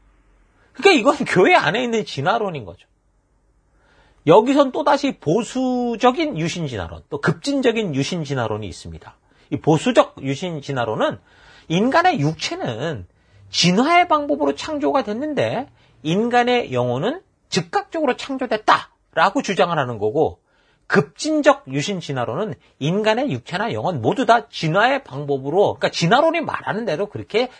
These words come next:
지금의 인간이 됐다, 그렇게 주장을 하는 겁니다. 그러니까 복잡하게 설명을 해서 그렇지 그냥 진화론을 믿는 거예요. 그다음 교회 안에서 또 다른 식으로,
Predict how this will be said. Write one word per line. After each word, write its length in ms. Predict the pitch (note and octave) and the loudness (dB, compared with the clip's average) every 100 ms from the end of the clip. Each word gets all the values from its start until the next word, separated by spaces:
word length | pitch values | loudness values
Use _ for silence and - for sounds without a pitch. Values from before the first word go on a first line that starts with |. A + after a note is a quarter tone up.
| _ | _
지금의 480 | - D3 B2+ C#3 G3+ | -6 -6 -4 -4 -6
인간이 320 | G2 F#2+ B2+ | -8 -10 -12
됐다, 400 | G2 E2 C#3+ - - _ | -12 0 2 2 -6 _
그렇게 160 | A#3+ - | -6 -6
주장을 300 | C#3 C#3 A2 | -4 -4 -4
하는 280 | G#2 G2 | -6 -8
겁니다. 220 | F2 _ _ _ _ _ _ _ _ _ _ _ _ _ _ _ | -16 _ _ _ _ _ _ _ _ _ _ _ _ _ _ _
그러니까 200 | - D4+ | 4 4
복잡하게 840 | F#3 F3+ F4+ F4 D#4+ D#4 C4+ D#3+ - _ | 4 2 2 2 0 4 4 2 -4 _
설명을 560 | - D#4 E4+ D#4 B3+ G#3+ | -8 -6 -4 -2 -2 -2
해서 220 | F#3+ E3+ | -2 -4
그렇지 680 | D3+ A#2 - G#3+ C#3 F2 - _ _ _ | -4 -6 -6 -4 -2 -6 -12 _ _ _
그냥 120 | B3 | -4
진화론을 600 | - - D#3+ A#3+ D4 C#4+ C4+ | -2 0 4 4 4 0 -2
믿는 380 | A2+ C3 A#3 | -4 -6 -4
거예요. 540 | G3+ F#2+ F2 C3+ D#3 G2 _ _ _ _ _ _ _ _ _ _ _ _ _ _ _ _ _ _ - - | -6 -6 -10 -14 -14 -16 _ _ _ _ _ _ _ _ _ _ _ _ _ _ _ _ _ _ -20 -12
그다음 420 | - A#3 F#3+ D4+ - _ _ _ | 6 8 8 4 -8 _ _ _
교회 260 | F3+ A3+ D4 | 2 4 6
안에서 360 | C#4+ C4+ D4 | 4 0 -4
또 180 | F4 E4+ | -6 0
다른 260 | F4 E4 C#4+ | 0 0 -4
식으로, 600 | C#4 B3+ B3 A#3 G3 | -8 -8 -6 -6 -6